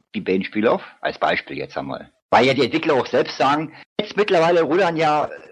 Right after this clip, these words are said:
äh, dice und so weiter auch zurück. Wo es dann aufkam, ja,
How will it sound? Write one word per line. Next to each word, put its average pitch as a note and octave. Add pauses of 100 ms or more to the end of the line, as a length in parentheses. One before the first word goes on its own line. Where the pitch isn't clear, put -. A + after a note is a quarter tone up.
(160)
äh, G2
dice D#3
und E3+
so B2
weiter B2
auch -
zurück. A3 (180)
Wo C#3
es -
dann B2+
aufkam, G2
ja, G#2